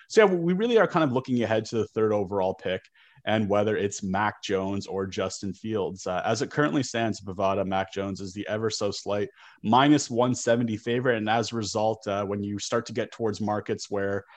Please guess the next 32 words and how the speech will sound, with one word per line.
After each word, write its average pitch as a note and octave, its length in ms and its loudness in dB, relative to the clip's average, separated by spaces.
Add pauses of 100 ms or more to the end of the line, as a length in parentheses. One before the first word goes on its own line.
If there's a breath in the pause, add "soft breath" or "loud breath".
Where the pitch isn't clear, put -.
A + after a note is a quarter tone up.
(240 soft breath)
you A2 120 0
know, G#2+ 100 6
there A2+ 100 6
actually C#3 300 6
is C3 100 6
a B2+ 60 2
question, A2 760 2
uh, F#2 380 0
in G2 140 -4
play, G#2 340 0
uh, F#2 100 0
there G2 140 0
actually A2 280 0
is G#2 120 -2
some A2+ 80 -2
uncertainty G#2+ 420 -2
as G2+ 140 -2
to G#2 80 -6
how G#2+ 100 2
it G2 60 -2
will G#2 100 -4
go, G#2 240 -2 (260 soft breath)
you D3+ 120 2
get F#3 100 8
a - 20 4
lot F3+ 200 8
more E3 100 8
betting A#2 360 4
in G#2 120 -4
and A2+ 100 0
around D#3 320 0
that. E2 220 0